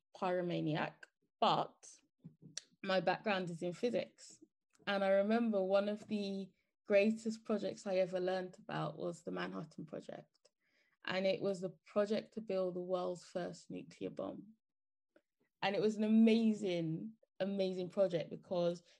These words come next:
you got scientists from all over the world working together. So it wasn't just about the science, it was also about the collaboration of these great minds.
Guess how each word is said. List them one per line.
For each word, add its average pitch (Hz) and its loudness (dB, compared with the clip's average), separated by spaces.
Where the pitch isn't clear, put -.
you 196 -6
got 190 2
scientists 190 -4
from - -10
all 185 -2
over 185 -2
the 180 -6
world 170 0
working 175 -2
together. 156 -4
So - 0
it 175 6
wasn't 220 2
just 220 -2
about 196 0
the 170 -4
science, - -4
it - -8
was 175 -8
also 190 2
about 185 0
the 170 -2
collaboration 180 -2
of 165 0
these 165 -6
great 175 0
minds. 170 -2